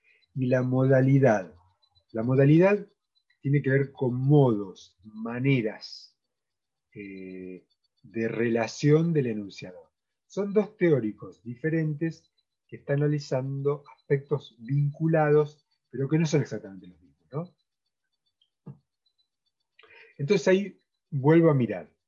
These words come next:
si, eh, hay algún tipo, probablemente, posiblemente, ciertamente, en efecto.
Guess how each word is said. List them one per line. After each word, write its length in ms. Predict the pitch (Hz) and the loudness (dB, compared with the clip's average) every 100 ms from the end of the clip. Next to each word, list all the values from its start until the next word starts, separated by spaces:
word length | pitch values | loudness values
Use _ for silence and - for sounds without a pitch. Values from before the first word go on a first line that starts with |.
| _ | _
si, 480 | - - 139 147 _ _ _ _ - | -18 -6 -4 -4 _ _ _ _ -14
eh, 600 | 113 107 104 101 98 _ _ _ _ _ _ _ _ _ _ | -10 -10 -10 -12 -14 _ _ _ _ _ _ _ _ _ _
hay 160 | 151 165 | 0 4
algún 840 | 156 151 151 147 143 135 120 120 - _ _ _ | 4 4 4 2 0 -2 -6 -10 -12 _ _ _
tipo, 380 | - 117 107 110 | -10 -10 -10 -12
probablemente, 840 | - 113 120 113 110 143 139 117 117 | -8 -6 -4 -2 0 2 0 -2 -12
posiblemente, 1000 | 107 - 101 104 113 123 110 98 95 _ _ _ _ _ | -16 -14 -12 -10 -6 -6 -8 -12 -20 _ _ _ _ _
ciertamente, 1400 | - - 143 147 131 - 110 117 139 123 107 92 104 107 120 | -14 -2 2 2 0 -8 -6 0 0 0 -6 -10 -12 -10 -6
en 120 | 113 | -6
efecto. 960 | 95 - 143 135 117 _ _ - - | -8 0 4 4 2 _ _ -20 -20